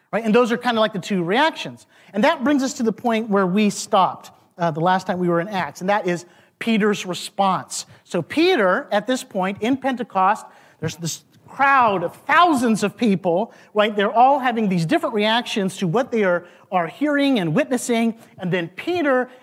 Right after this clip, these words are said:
uh, addresses this crowd. Now, we said last time we were together, uh, in the book of Acts that Peter's response is sort of organized around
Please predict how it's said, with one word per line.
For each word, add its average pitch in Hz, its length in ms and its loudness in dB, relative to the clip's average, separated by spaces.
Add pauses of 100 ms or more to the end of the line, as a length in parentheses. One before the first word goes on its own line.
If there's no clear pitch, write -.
(140)
uh, 202 200 4
addresses 202 760 0
this 233 220 -2
crowd. 214 480 0 (760)
Now, 208 180 2
we 226 120 0
said 302 320 0
last 277 300 0
time 254 160 -2
we 240 80 0
were 233 100 0
together, 220 560 0 (300)
uh, 190 260 0
in 220 140 2
the 208 60 4
book 202 180 0
of 165 120 -2
Acts 180 400 -2 (300)
that 208 560 -2
Peter's 370 400 0
response 262 880 0
is 202 160 -2
sort 269 240 0
of 202 220 -2
organized 240 1000 0
around 214 720 2